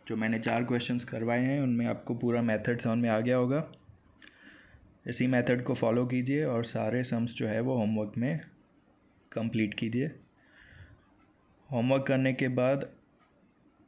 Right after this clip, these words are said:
उसके सारे पिक्स निकाल के मुझे सेंड करने हैं। ओके, so start working now।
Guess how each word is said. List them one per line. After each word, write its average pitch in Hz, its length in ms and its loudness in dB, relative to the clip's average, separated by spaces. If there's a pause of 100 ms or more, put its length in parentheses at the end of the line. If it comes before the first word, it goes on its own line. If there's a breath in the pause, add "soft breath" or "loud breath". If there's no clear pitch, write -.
(180)
उसके 127 320 -4
सारे 123 300 2
पिक्स 131 320 -2
निकाल 120 320 2
के 131 160 -2
मुझे 120 260 2
सेंड 107 300 -2
करने 101 260 -2
हैं। - 180 -12 (1600 loud breath)
ओके, 151 260 -2
so 143 80 -2
start 120 360 0
working 123 400 0
now। 123 260 2